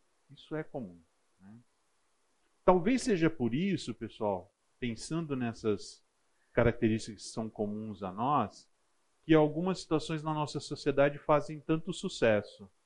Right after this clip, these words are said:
né? Por exemplo, novelas, né? Não é impressionante como, eu não sei como tá hoje, se o pessoal assiste muita novela ou não. Minha geração, meus pais, o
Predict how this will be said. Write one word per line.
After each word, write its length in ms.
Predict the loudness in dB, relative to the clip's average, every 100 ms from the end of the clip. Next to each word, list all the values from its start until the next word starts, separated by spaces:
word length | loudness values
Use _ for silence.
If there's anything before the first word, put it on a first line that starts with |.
| _
né? 180 | -8 -8 0
Por 160 | 4
exemplo, 680 | 6 4 0 -2 -2 -4 -6 _ _ _ _ _ _
novelas, 880 | 2 4 6 6 6 2 -4 -12 -20 _ _ _ _ _
né? 220 | -20 -20 -20 _ _ _ _ _ _ _ -2
Não 100 | 2
é 20 |
impressionante 760 | 6 8 8 6 4 2 -2
como, 760 | 0 0 4 4 4 4 0 -6 _ _ _ _
eu 80 | -4
não 80 | -2
sei 160 | -2
como 220 | -4 -4
tá 160 | 4 8
hoje, 380 | 10 10 8 4
se 100 | -4
o 40 |
pessoal 280 | -6 0 0
assiste 400 | 0 -6 -10 -6
muita 280 | -6 -4 -2
novela 480 | 0 0 2 4 2
ou 60 |
não. 280 | 2 0 -2
Minha 180 | -6 -6
geração, 720 | -4 -2 -4 -4 -2 -2 -4 -10 _ _ _ _ _ _
meus 240 | -12 -12 -10
pais, 600 | 2 4 4 2 0
o 60 | -6